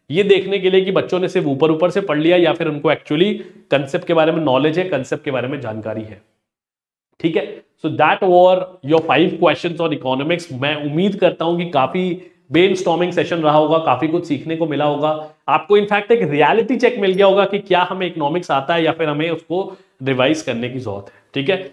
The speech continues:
so that was all about this particular session। अगर सेशन में ऐसा लगता है कि कुछ भी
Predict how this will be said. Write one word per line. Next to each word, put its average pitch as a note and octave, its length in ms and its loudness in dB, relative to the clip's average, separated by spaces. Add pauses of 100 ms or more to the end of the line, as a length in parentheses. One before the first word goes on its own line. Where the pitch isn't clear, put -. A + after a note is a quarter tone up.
so - 120 -4
that D3 200 2
was A3+ 180 2
all F#3+ 180 2
about F#3 180 2
this F3+ 140 -6
particular E3 380 -2
session। F3 260 -4
अगर E3+ 140 -4
सेशन D#3+ 320 -6
में F3 360 -6
ऐसा C#3+ 180 -2
लगता D#3 280 -2
है E3+ 60 0
कि E3+ 100 -6
कुछ A#3+ 300 -4
भी A3 340 -2